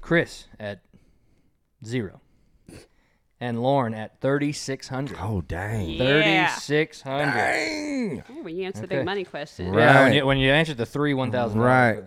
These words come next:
Speaker 2: right.
Speaker 1: Okay. Uh, so what we're about to do here, about to do, we're gonna take a quick break. Okay, we're gonna take a quick break right before Double Jeopardy, and we're gonna hear a little bit from the Bathroom Funny Stuff
Speaker 2: Oh,
Speaker 1: book.
Speaker 2: let's do that.
Speaker 1: Okay. Here we go.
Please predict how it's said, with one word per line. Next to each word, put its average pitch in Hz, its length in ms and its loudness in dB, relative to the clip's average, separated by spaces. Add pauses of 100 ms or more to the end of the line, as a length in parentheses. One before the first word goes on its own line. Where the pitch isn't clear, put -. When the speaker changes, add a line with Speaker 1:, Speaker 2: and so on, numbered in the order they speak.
(260)
Speaker 2:
right. 104 280 -2
Speaker 1:
Okay. 160 200 4 (340)
Uh, 165 220 8
so 240 400 4 (600)
what 202 160 6
we're 202 140 12
about 208 260 10
to 175 60 -4
do 226 220 4
here, 214 340 4 (220)
about 175 180 4
to 170 80 -6
do, 247 180 0
we're 254 100 -2
gonna 269 100 4
take 226 200 2
a 170 40 0
quick 196 340 6
break. 233 460 6 (400)
Okay, 214 240 4
we're 240 80 4
gonna 262 100 6
take 220 180 4
a - 40 -10
quick 196 180 4
break 190 200 4
right 208 140 4
before 202 220 2
Double 175 260 4
Jeopardy, 185 400 4
and 190 100 4
we're 262 80 2
gonna 220 180 4
hear 202 140 6
a 202 60 4
little 202 180 4
bit 214 180 4
from 226 180 -4
the 220 220 -2 (380)
Bathroom 208 680 4
Funny 160 380 -2
Stuff 139 340 0
Speaker 2:
Oh, 87 60 -10
Speaker 1:
book. 113 320 0
Speaker 2:
let's 80 120 -18
do 73 60 -20
that. 76 220 -20 (120)
Speaker 1:
Okay. 156 260 -8 (1500)
Here 127 120 -10
we 123 80 -8
go. 110 160 -10